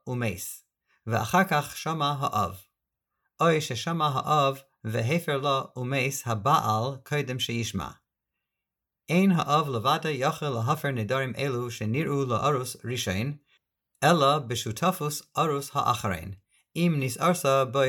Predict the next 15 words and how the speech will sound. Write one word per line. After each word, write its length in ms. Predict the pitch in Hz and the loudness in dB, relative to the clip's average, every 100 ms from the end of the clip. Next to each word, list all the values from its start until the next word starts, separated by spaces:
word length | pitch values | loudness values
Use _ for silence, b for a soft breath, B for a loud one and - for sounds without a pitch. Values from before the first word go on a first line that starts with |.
| 123 | 2
ביום, 600 | 120 120 101 110 113 _ - | 0 2 0 -2 -8 _ -8
כמו 180 | 123 143 135 | -2 0 2
שביארנו. 560 | 135 117 104 95 78 - _ _ _ _ _ _ _ _ _ _ - | 2 2 0 -2 -4 -14 _ _ _ _ _ _ _ _ _ _ -6
כ, 120 | - 123 - - _ _ _ _ _ 113 | 2 2 2 -16 _ _ _ _ _ -2
נדרה 500 | 131 156 180 202 208 202 - | 2 4 4 4 4 -2 -8
והפר 560 | 113 123 117 175 - 165 | -4 -2 0 -2 -2 -2
לה 180 | 151 139 117 | -2 0 0
אביה 340 | 107 165 165 151 | 0 -2 0 0
לבדו, 440 | 131 120 131 104 92 117 - _ _ b b | 0 2 0 0 -4 -6 -10 _ _ b b
ולא 320 | 135 143 180 | 0 4 4
שמע 340 | 196 175 170 170 | 4 2 2 0
הארוס 600 | 151 - 147 127 135 - | 0 0 0 -2 -4 -8
עד 200 | 143 160 | -4 -2
שנכנסה 640 | 160 135 165 175 160 151 143 | -2 -4 -4 -4 -4 -4 -2
לרשוסי. 640 | 135 131 117 107 73 - | -2 -4 -6 -4 -6 -10